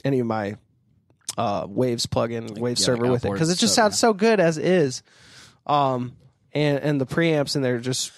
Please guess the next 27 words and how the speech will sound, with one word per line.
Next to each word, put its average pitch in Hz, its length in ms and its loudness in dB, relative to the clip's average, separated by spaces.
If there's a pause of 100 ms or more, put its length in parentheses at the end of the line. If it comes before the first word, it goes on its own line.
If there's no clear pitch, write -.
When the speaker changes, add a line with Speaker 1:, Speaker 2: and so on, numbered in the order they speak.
(100)
Speaker 1:
were, 123 180 -2 (120)
were 117 240 -2 (280)
Speaker 2:
<coughs> - 300 -20
And 147 140 -10
you 143 60 -2
mean 135 120 0
they 123 80 0
have, 117 140 0
like, 110 140 -2
compressors 110 440 -2
and 107 80 -6
stuff 104 220 -8
in 101 100 -6
the 95 80 -6
Digico? 117 500 -6 (380)
Speaker 1:
Oh, 294 80 6
yeah, 294 240 4
yeah, 175 360 4
yeah. 143 380 0
Speaker 2:
Yeah. - 180 -16 (200)
Speaker 1:
Of 160 100 -6
course. 110 300 0 (460)
Um, 135 480 2
you 202 180 4
can, 196 800 2 (300)
you 147 120 0
know, 127 320 0